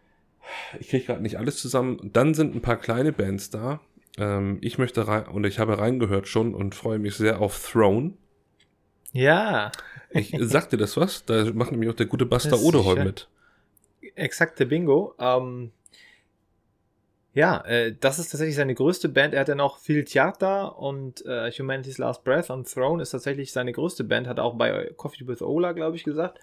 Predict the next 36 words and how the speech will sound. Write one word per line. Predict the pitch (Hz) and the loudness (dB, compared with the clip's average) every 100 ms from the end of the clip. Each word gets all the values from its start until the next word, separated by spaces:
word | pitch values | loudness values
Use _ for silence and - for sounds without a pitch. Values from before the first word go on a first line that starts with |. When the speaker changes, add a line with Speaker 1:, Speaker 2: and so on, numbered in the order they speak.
| - | -2
Speaker 1:
Echt? | 123 101 - | 0 0 -6
Speaker 2:
Weil | - 110 120 131 | -18 -4 -2 -2
das | 127 | -2
irgendwie | 143 139 139 | -2 -2 -2
über, | 147 151 143 135 131 123 | 6 8 12 12 10 8
äh, | 90 87 - - - 69 76 85 143 | 2 -4 -8 -12 -14 -16 -16 -16 -8
eine | 135 | -2
Million | 135 143 | 0 0
Streams | 135 - 175 196 | 0 0 0 2
hat | 175 147 | 2 2
und | 131 | 0
die | 123 | 0
haben | 170 | 2
nur | 139 | 0
zwei | - 120 | 0 -2
Songs | 127 120 | -2 -8
bisher | - 113 120 120 113 | -8 0 4 4 2
oder | 117 | -2
so | 110 110 | -2 2
rausgebracht | 131 175 - 113 117 | 2 2 -2 -2 0
oder | 120 | 2
sehr | 113 120 117 | 2 2 0
wenig | 143 151 151 | -2 -4 -4
auf | 147 | -4
jeden | 143 | -4
Speaker 1:
Ja, | 107 | 0
Speaker 2:
Fall. | 113 160 | 2 2
Speaker 1:
also | 101 104 | 0 0
die | - | 0
haben | 98 | 0
jetzt | 120 | 2
Speaker 2:
Die | 139 | 0
Speaker 1:
so | |
Speaker 2:
scheinen | - 156 185 | 2 4 4
gut | 190 | 2
abzu-, | 156 - 123 | 0 -4 -12